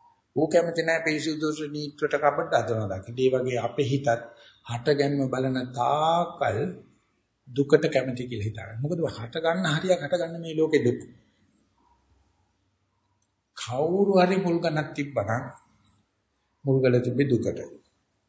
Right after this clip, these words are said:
කවුරු හරි කිරි ඉතිරෙව්වා නම් කිරි උතුරන්නේ දුකට. ඔය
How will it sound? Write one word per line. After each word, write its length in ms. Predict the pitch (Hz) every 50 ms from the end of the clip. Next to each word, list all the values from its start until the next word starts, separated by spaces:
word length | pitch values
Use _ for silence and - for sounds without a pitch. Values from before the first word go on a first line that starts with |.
| _ _ _ _ _ _ _ _ _ _ _ _ _ _ _ _ _ _ _ _ -
කවුරු 480 | - 120 131 160 175 196 202 208 208 202
හරි 160 | 196 196 202
කිරි 220 | 196 - 180 165 165
ඉතිරෙව්වා 520 | 170 165 - 175 165 160 143 123 120 113
නම් 180 | 110 117 120 - - - - - _ _ _ _ _ _ _ _ _ _ _ _ _ _ _ _
කිරි 200 | - - 139 143 143
උතුරන්නේ 460 | 135 127 131 139 120 113 113 127 139
දුකට. 300 | 131 123 - - - - - - - - - _ - - _ _ _ _ _ _ _ _ _ _ _ _ _ _ _ _ _ _ _ _ -
ඔය 120 | 143 143